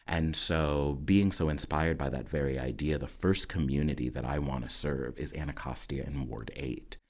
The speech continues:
But then I have to recognize the geographical location that I'm in. So I think that I define that community also on this, like, three-tier system. And so first tier, Anacostia Ward eight. The second tier is D C, Maryland, and Virginia, because I think this is a very special geographical,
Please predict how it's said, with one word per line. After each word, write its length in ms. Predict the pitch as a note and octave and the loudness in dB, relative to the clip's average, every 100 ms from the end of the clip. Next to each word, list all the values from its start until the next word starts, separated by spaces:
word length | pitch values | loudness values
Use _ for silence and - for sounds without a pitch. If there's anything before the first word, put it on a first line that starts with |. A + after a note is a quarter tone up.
| _ _ _ - | _ _ _ -2
But 140 | G#2 | 0
then 100 | G#2+ | 2
I 100 | G2 | 2
have 120 | F2 | 2
to 80 | F2 | 0
recognize 640 | D2+ D#2+ E2 D2+ C#2+ C#2+ | 0 0 -2 -2 -2 -2
the 80 | F2+ | -2
geographical 720 | F2 G2+ F2 E2+ E2+ F#2+ F2 | 4 6 6 6 4 4 4
location 640 | E2 E2 - G3+ A#3+ F2+ D2+ | 6 4 4 2 4 2 4
that 120 | D2 | 2
I'm 200 | C#2 C#2+ | 0 -2
in. 260 | C2 F2+ - - - | -4 -4 -4 -10 -18
So 160 | - B2+ | 4 4
I 80 | A2+ | 6
think 180 | D3 D#3 | 6 6
that 120 | B2 | 4
I 100 | G#2+ | 4
define 380 | G2+ E2+ E2 E2 | 4 2 2 2
that 140 | - | -2
community 600 | - D#2+ D#2 D2+ D2 D2 | 0 2 2 2 0 0
also 400 | C#2+ C#2+ - C#2 | 0 -2 0 0
on 100 | C2+ | -2
this, 220 | C2+ - | -2 -4
like, 120 | C2 | -6
three-tier 720 | - D#2+ D#2+ D#2 D#2 - C#2 A#1 | -6 0 2 2 0 -4 -2 -2
system. 580 | - - - - - | -4 -2 -4 -4 -6
And 100 | C#2 | -6
so 260 | - E2+ E2+ - - - | -2 -2 -2 -8 -20 2
first 320 | A2+ A2 - | 4 4 -2
tier, 340 | - A2+ A#2 - - | 0 2 0 -4 -6
Anacostia 520 | E2 D#2 D#2 D2+ D#2+ C#2+ | -4 -2 -4 -2 -2 -2
Ward 280 | C2+ C2+ - | -2 -4 -4
eight. 320 | D2 A2+ - _ _ _ | -6 -6 -12 _ _ _
The 60 | A2+ | -4
second 360 | - A#2 B2+ A#2 | -2 -2 -2 -4
tier 360 | - A#2+ A#2 - _ | 0 0 0 -2 _
is 220 | - G2+ E2+ | -4 -2 0
D 180 | F2+ | 0
C, 240 | F2 - F2+ | 2 2 2
Maryland, 540 | D#2 C#2+ D2 C#2 C#2 | 2 2 2 0 -2
and 120 | C2+ | -4
Virginia, 520 | B1+ B1+ C#2+ C2 A#1 A1 | -4 -4 -4 -4 -6 -6
because 180 | B1 | -6
I 60 | D2+ | -6
think 240 | C#2 D2+ | -4 -4
this 160 | D#2+ D#2 | -4 -4
is 100 | C#2 | -4
a 80 | C2 | -2
very 240 | C#2 D#2 | 0 0
special 640 | D#2+ - - F2 - D#2+ | 0 -4 -2 -2 0 -4
geographical, 880 | C#2+ D2 D2+ C#2+ C2+ C#2+ D2 C#2 C2+ | -2 -4 -2 -4 -4 -8 -6 -6 -6